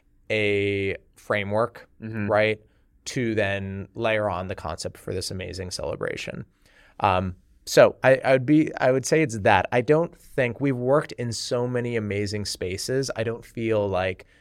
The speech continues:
Speaker 1: there's, "Oh my gosh, I, you know, one
Speaker 2: Yeah.
Speaker 1: day we'll do that." There's always gonna be incredible spaces all around the world that we haven't been in, for sure.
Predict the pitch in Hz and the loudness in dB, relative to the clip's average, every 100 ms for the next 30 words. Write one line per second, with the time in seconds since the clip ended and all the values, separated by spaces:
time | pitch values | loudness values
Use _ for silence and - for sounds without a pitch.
0 | _ - 101 - - - 170 165 139 127 | _ -4 -4 -6 -8 2 2 4 2 4
1 | 120 92 - - - 113 107 _ 117 104 | 4 2 -6 -16 -6 -6 -6 _ -6 -4
2 | 98 104 117 127 117 95 120 117 113 113 | -4 -6 0 2 4 4 4 4 2 0
3 | 107 110 139 156 196 156 190 208 127 95 | -2 2 2 4 2 2 4 4 4 0
4 | 107 104 95 82 104 117 101 95 - 135 | -2 -2 -2 -4 -6 -4 -6 -6 -4 0
5 | 127 101 101 107 104 95 90 90 113 104 | 0 0 2 4 4 0 -2 -2 2 2
6 | 90 85 95 90 - _ - 107 92 87 | 0 -4 -4 -4 -8 _ -14 -12 -8 -10
7 | 95 90 98 156 104 87 82 - - - | -10 -10 -6 -4 -6 -10 -16 -16 -10 -4
8 | 113 73 | -2 -2